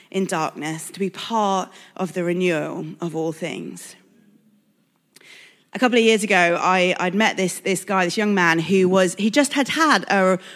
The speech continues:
a run of really bad things happen, just an unfortunate series of events that had left him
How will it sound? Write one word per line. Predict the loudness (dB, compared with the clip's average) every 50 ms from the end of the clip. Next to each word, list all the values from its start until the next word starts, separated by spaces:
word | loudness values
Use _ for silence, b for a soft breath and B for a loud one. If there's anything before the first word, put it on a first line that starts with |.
| B B
a | 0 2 2
run | 2 2 4 4 4 4 4 2 2
of | 0 -2 -2 -2
really | 0 0 2 2 0
bad | 0 0 -2 -2 -4 -6 -6
things | -8 -6 -6 -6 -8 -10
happen, | -10 -10 -12 -10 -10 -10 -8 -8 -8 -6
just | -6 -6 -6 -6 -10 B B B B B B
an | 4 4 6
unfortunate | 4 4 2 2 2 2 2 2 2 0 0 0
series | 0 2 2 4 4 4 4 2 2 2
of | 0 0 2 0
events | 0 0 0 0 0 -2
that | -2 -2 -2
had | 0 0
left | 2 2 2 0 -2 -6 -10 -6
him | -4 -2 -2 -2 -4 -4